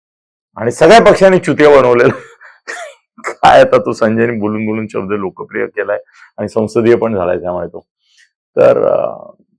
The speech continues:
ते प्रत्येकाला ना आश्वासन दिलेलं आहे की लोकसभेला तुम्हाला तिकीट नाही दिलं, काळजी करू नका,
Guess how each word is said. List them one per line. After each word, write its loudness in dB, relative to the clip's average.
ते -2
प्रत्येकाला 4
ना 0
आश्वासन 2
दिलेलं 0
आहे -2
की -10
लोकसभेला -2
तुम्हाला -4
तिकीट -14
नाही -4
दिलं, -2
काळजी 4
करू -4
नका, -4